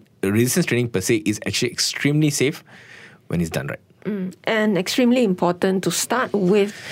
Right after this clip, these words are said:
Speaker 2: before kids are thrown into the field for all those other sports.
Speaker 1: Yes,
Speaker 2: Mm.
Speaker 1: yes. Oh, yes. That is actually a, a very good point that you brought up. So I also, uh, because I'm a sports physician, I deal with rugby, uh, more like athletic teams. So there, the parents are much more educated.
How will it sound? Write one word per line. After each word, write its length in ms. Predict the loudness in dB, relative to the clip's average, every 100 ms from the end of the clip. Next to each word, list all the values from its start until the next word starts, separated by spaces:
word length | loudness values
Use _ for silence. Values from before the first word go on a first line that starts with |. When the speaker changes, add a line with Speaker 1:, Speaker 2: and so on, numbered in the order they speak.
| -10 -10 -8 -2
Speaker 2:
before 300 | 0 0 0
kids 260 | 0 0
are 60 | 0
thrown 400 | 2 2 4 4
into 240 | 4 4
the 100 | 2
field 380 | 2 4 4 4
for 180 | 0 0
all 180 | 2 2
those 220 | 2 0 -2
other 160 | -2
sports. 480 | -2 -2 -2 -4 -6
Speaker 1:
Yes, 560 | 0 2 2 2 0 2
Speaker 2:
Mm. 40 |
Speaker 1:
yes. 240 | 2 0
Oh, 140 | 2 4
yes. 240 | 4 2
That 140 | 0 0
is 140 | 0
actually 260 | 0 0 0
a, 140 | -2
a 20 |
very 180 | 0 0
good 160 | 0 0
point 200 | -2 -2
that 40 |
you 60 | -2
brought 220 | -4 -4
up. 200 | -6 -4
So 300 | 0 0 0 0
I 160 | 0
also, 440 | 2 0 2 0 0
uh, 40 |
because 280 | 0 -2 -2
I'm 140 | -2 -2
a 40 |
sports 240 | -2 -2 -2
physician, 260 | -2 0
I 100 | 0
deal 180 | 2 2
with 240 | 2 0
rugby, 460 | -2 0 0 0 -4 -10 -12 -4
uh, 200 | -2 0
more 240 | 2 2
like 180 | 0 -4 _ -8
athletic 480 | -2 -2 0 -2
teams. 320 | 0 -2 -2 -10 -14 -20 -16 -4
So 140 | -2
there, 540 | 2 2 2 -2 -4 -6
the 100 | -4
parents 420 | -2 0 0 0 0
are 100 | 0
much 300 | -2 -2 -4
more 140 | -2
educated. 560 | -2 -4 -2 -2 -2